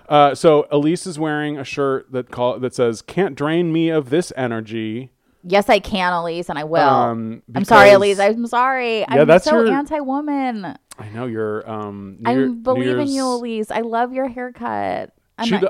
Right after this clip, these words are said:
Speaker 1: I have to say, Elise, some people just look better in moving images than they do in still pictures. You know what I mean? And Elise
Speaker 2: Um,
Speaker 1: is gorgeous on this show,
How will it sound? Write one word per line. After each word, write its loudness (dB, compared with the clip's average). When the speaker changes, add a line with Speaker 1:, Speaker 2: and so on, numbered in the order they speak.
Speaker 1:
I 0
have -4
to -10
say, -2
Elise, -8
some -2
people -2
just -12
look -6
better -2
in -8
moving -6
images -8
than -10
they -6
do -4
in -8
still -6
pictures. -8
You -8
know -2
what -2
I -2
mean? -6
And 2
Elise 0
Speaker 2:
Um, -6
Speaker 1:
is -8
gorgeous -6
on -14
this -18
show, -18